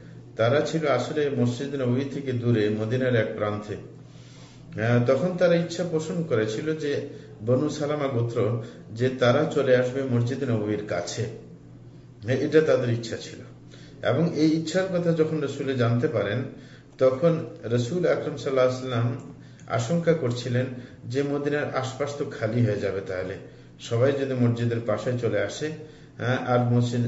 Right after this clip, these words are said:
মদিনার আশপাশ তো মানুষ থাকা দরকার, যেন বহিরাগত আক্রমণের খবর পাওয়া যায়, প্রতিরোধ করা যায়। তখন রসুল আকরাম সাল্লাল্লাহু আলাইহি ওয়াসাল্লাম নিষেধ করলেন এবং সওয়াবের ঘোষণা দিলেন, বললেন, "ইয়া বনি সালিমা,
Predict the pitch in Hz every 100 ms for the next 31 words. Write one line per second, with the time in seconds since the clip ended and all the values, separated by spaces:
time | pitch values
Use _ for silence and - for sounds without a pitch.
0 | 113 107 110 117 123 123 123 123 120 -
1 | 127 127 135 127 117 - - 123 160 165
2 | - 117 113 104 104 110 110 - - -
3 | - 104 120 131 120 127 139 139 127 123
4 | 120 120 123 120 117 117 - - - 135
5 | 120 113 110 104 104 107 - - - -
6 | - - 117 120 123 123 120 117 110 107
7 | 107 - - - - 120 151 139 123 143
8 | 131 127 127 123 127 120 120 120 123 175
9 | 165 151 123 120 113 - - - 101 113
10 | 117 110 110 107 104 101 117 117 113 110
11 | 107 - - - - 117 127 123 120 139
12 | 160 143 139 123 120 117 113